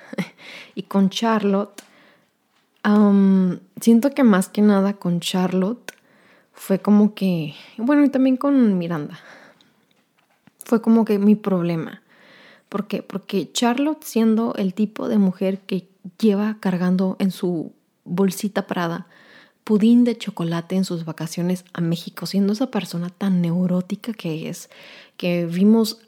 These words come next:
am, durante todas las temporadas, todos los episodios, buscando el marido perfecto para poder formar la familia perfecta. Se me hace como que muy extraño que la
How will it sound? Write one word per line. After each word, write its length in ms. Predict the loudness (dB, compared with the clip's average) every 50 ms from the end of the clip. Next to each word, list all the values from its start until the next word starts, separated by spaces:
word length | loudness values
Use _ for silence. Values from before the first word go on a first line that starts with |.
| _ -6
am, 520 | -2 -2 0 0 0 0 -2 -2 -4 -8 -10 -10
durante 580 | -8 -4 0 0 2 2 0 0 -2 -4 -4
todas 320 | -4 -2 -2 -2 0 0 -2
las 180 | -4 -4 -4
temporadas, 720 | -4 -4 -4 -4 -6 -6 -8 -6 -4 -4 -4 -6 -8 -8 _
todos 220 | -8 -6 -4 -4
los 160 | -4 -6 -6
episodios, 580 | -10 -16 -16 -18 -10 -6 -2 -2 0 -2 -2 -4
buscando 480 | -8 -10 -10 -4 0 2 2 4 4
el 80 | 2 0
marido 380 | 0 -2 0 0 0 0 0 -2
perfecto 640 | -8 -10 -14 -12 -8 -6 -6 -6 -8 -10 -14 -10 -10
para 140 | -10 -12 -12
poder 320 | -14 -8 -4 -4 -4 -4
formar 340 | -4 -8 -4 -2 -2 0 0
la 160 | -2 -4 -6
familia 500 | -8 -10 -8 0 2 4 4 2 2 -4
perfecta. 580 | -10 -20 -20 -10 -10 -10 -10 -8 -10 -10 -10 _ _ _ _ _ _ _ _ _ _ _ _ _ _ _ _ _ -20 -20 -20 -20 -20 -20 -20 -20 -20 _
Se 180 | -4 2 4 6
me 140 | 6 6
hace 160 | 6 4 2 2
como 240 | 4 4 4 4
que 80 | 4 4
muy 300 | 4 6 6 6 4 2
extraño 640 | 0 -4 -14 -10 -4 -2 0 2 2 2 0 -2 -4
que 140 | -6 -4 -2
la 760 | -2 -2 -2 -4 -4 -6 -6 -6 -8 -8 -10 -10 -12 -14